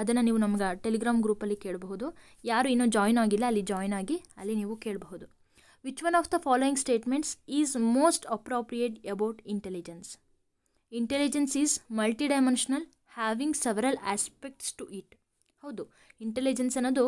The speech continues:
ಕೇವಲ ಒನ್ ಡೈಮೆನ್ಷನಲ್ ಆಗಿರೋದಿಲ್ಲ, ಇದು ತುಂಬ ಏರಿಯಾಗಳನ್ನ ಕವರ್ ಮಾಡುತ್ತೆ. ಆಪ್ಷನ್ ಬಿ, intelligence can be readily determined only by administering the standardized ಐ ಕ್ಯೂ test. ಅಲ್ವೇ ಅಲ್ಲ,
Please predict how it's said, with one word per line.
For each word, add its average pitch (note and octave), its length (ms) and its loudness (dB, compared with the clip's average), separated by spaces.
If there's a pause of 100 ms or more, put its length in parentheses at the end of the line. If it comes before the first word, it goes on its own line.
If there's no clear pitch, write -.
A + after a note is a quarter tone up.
ಕೇವಲ B3 320 0 (140)
ಒನ್ A#3+ 140 6
ಡೈಮೆನ್ಷನಲ್ A#3+ 560 4
ಆಗಿರೋದಿಲ್ಲ, F#3+ 400 -4 (520)
ಇದು D4+ 180 -6 (360)
ತುಂಬ D4+ 240 4 (160)
ಏರಿಯಾಗಳನ್ನ B3+ 600 4
ಕವರ್ F#3+ 220 -4
ಮಾಡುತ್ತೆ. F3 380 -12 (520)
ಆಪ್ಷನ್ C#4+ 460 -2
ಬಿ, C#4 120 6 (220)
intelligence D4 640 4
can B3 240 2
be B3 120 4
readily C4 400 6 (500)
determined C#4 520 -2 (140)
only C#4+ 340 8
by A#3 200 4 (100)
administering A#3 800 2
the A3+ 140 -2 (320)
standardized A3 800 -2 (160)
ಐ G3+ 80 0 (180)
ಕ್ಯೂ A#3+ 120 -6 (160)
test. G#3+ 280 -8 (260)
ಅಲ್ವೇ G3 320 -6
ಅಲ್ಲ, F3+ 200 -6